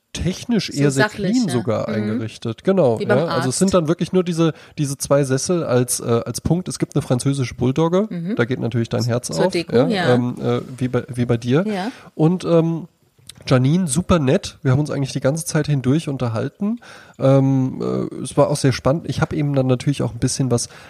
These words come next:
Speaker 1: nachgefragt zum Thema Maniküre, auch wie das bei Männern so ist.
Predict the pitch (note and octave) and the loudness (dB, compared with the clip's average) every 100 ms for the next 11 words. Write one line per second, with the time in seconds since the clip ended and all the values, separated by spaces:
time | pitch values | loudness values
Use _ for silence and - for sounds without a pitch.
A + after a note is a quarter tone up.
0 | - A2+ A2+ - D#3+ D3 E3 - C3+ - | -2 2 2 0 -4 -2 -2 0 -2 0
1 | B2+ B2 A2+ A2 - B2+ D3 F#3 A2 - | 2 2 2 -2 -4 -2 0 0 -2 0
2 | B2 - A2+ A2 C3+ D#3+ C3+ A#2+ D#3+ G3 | -2 0 0 2 0 0 0 0 0 0
3 | - | -4